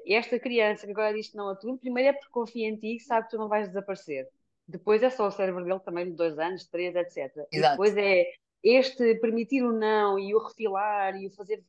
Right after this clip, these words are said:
Speaker 1: esta vontade existir, se calhar daqui a quinze anos ou vinte, perante uma autoridade, perante um chefe parvo, perante uma relação
Speaker 2: É
Speaker 1: tóxica,
Speaker 2: isso,
Speaker 1: ele
Speaker 2: é
Speaker 1: vai
Speaker 2: que depois
Speaker 1: dizer,
Speaker 2: não vai ter,
Speaker 1: "Alto."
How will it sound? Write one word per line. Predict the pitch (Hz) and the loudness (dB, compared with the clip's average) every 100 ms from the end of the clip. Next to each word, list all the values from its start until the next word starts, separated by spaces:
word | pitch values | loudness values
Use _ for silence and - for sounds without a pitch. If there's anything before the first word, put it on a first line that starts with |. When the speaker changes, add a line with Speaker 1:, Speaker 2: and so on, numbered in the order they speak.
| _ | _
Speaker 1:
esta | 196 190 196 | -4 -4 -8
vontade | 196 196 196 190 175 170 170 _ _ _ - | -8 -4 0 0 -2 -8 -10 _ _ _ -6
existir, | 220 208 - 226 202 190 269 - _ _ _ _ _ | -4 -4 -4 0 0 0 -4 -8 _ _ _ _ _
se | _ - | _ 2
calhar | 233 254 | 6 6
daqui | 240 247 262 | 6 2 2
a | 233 | 2
quinze | 233 247 220 233 | 2 -4 0 2
anos | 226 214 | 2 0
ou | 214 208 | -4 -2
vinte, | 214 226 226 262 254 | -4 -6 -8 -10 -8
perante | 254 240 233 | -4 -4 -4
uma | 226 | -6
autoridade, | 220 226 226 220 208 208 - | -6 -4 -4 0 0 -2 -6
perante | 202 202 | -6 -4
um | 208 | -10
chefe | 196 208 196 196 - 196 196 190 190 190 185 185 185 180 _ _ - | -6 -2 -2 -4 -8 -2 0 0 0 -2 -2 -4 -6 -10 _ _ 0
parvo, | 196 190 185 175 185 208 | 2 2 -2 -8 -10 -6
perante | 196 196 196 196 | -2 -2 -4 -8
uma | 202 202 196 202 202 | -8 -6 -8 -8 -8
relação | 196 208 196 | -8 -6 2
Speaker 2:
É | 202 | 4
Speaker 1:
tóxica, | 196 220 226 220 | 4 0 -4 -4
Speaker 2:
isso, | 208 | 2
Speaker 1:
ele | 226 | 2
Speaker 2:
é | 226 | 4
Speaker 1:
vai | 214 | 2
Speaker 2:
que | 226 | 2
depois | 214 220 | 4 4
Speaker 1:
dizer, | |
Speaker 2:
não | 190 | 4
vai | 220 | 4
ter, | 214 220 | 4 4
Speaker 1:
"Alto." | - | 0